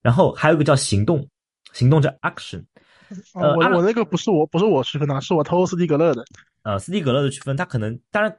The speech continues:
Speaker 1: 可能也跟翻译有关系啊。当然我们对应的单词，一个叫 labor，一个叫 work，但是单词对应的意思呢，实际上有点比较相似的，就是，呃，这里这个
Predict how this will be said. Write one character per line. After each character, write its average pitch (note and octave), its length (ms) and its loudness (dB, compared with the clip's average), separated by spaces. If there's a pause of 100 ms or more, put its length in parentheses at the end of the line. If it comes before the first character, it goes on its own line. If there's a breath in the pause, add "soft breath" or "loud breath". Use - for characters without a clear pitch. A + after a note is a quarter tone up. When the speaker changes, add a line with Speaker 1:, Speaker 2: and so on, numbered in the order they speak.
Speaker 1:
可 - 100 -6
能 A2+ 100 -2
也 A2+ 60 2
跟 C#3+ 160 -4
翻 E3 220 -4
译 F3+ 60 -4
有 G2 120 -2
关 D#2 180 -8
系 - 120 -12
啊。 - 180 -14
当 D3 140 -2
然 D#3 100 2
我 B2 80 2
们 A2+ 80 4
对 G3+ 80 2
应 F3+ 80 4
的 - 60 2
单 G#3+ 240 0
词， - 200 -10
一 E2+ 60 -2
个 G2 80 -4
叫 G2 80 2
labor， G2 320 2
一 F#2+ 60 -2
个 G2+ 60 0
叫 E2+ 60 0
work， G#2 200 0
但 G#3 100 4
是 G#3 160 0
单 A3+ 240 2
词 - 140 -6
对 C#3 80 4
应 B2 60 4
的 A2+ 60 2
意 A#2+ 160 2
思 A2 200 -6
呢， D#2 260 -4
实 - 140 -2
际 A2+ 80 6
上 A2+ 160 2
有 F#2+ 100 4
点 G#2 220 0
比 F#2+ 100 -8
较 G2+ 80 4
相 G#2 220 0
似 F#2+ 180 -10
的， E2 100 -10 (380 loud breath)
就 F#3 80 -6
是， F#3 180 4 (440 loud breath)
呃， D3 320 8
这 A#3+ 120 4
里 E3+ 200 6
这 B2 160 2
个 G2 440 2